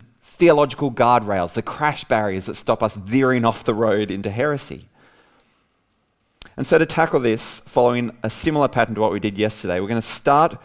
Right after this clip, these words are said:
with the Bible. We'll take some key moments of Jesus' life that we just had read for us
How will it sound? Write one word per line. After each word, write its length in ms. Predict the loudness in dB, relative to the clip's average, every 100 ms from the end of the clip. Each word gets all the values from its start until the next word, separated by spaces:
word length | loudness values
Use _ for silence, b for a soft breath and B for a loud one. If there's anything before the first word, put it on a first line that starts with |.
| b -6
with 200 | -6 -4
the 60 |
Bible. 440 | 0 0 0 -4 -18 _ _ _ _ _ _ _ _ _ _ _ b b b
We'll 120 | -6 -2
take 200 | 0 -2
some 140 | -4
key 280 | -4 -2 0
moments 340 | 0 -2 -4
of 100 | -8
Jesus' 440 | -4 -4 -4 -10 -8
life 340 | -4 -4 -4
that 80 | -8
we 80 | -8
just 200 | -8 -6
had 220 | -6 -4
read 160 | -6
for 160 | -6 -6
us 320 | -6 -6 -16